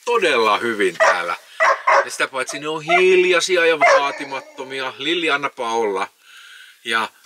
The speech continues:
ja tota, niin, niin aivan mahtavia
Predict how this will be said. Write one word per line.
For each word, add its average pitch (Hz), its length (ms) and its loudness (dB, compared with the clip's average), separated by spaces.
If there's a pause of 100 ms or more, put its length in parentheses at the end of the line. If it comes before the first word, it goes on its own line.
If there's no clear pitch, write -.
(320)
ja - 100 0 (120)
tota, 120 320 -2
niin, 123 220 -2 (200)
niin 784 160 -4 (640)
aivan 156 380 2
mahtavia 110 600 0